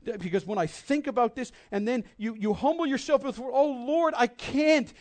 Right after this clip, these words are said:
And that's when you will feel God say, "Yes, but my son can, and he's done it for you.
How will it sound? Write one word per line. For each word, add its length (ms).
And 200
that's 240
when 200
you 100
will 100
feel 280
God 260
say, 140
"Yes, 360
but 140
my 220
son 380
can, 340
and 140
he's 200
done 220
it 140
for 320
you. 240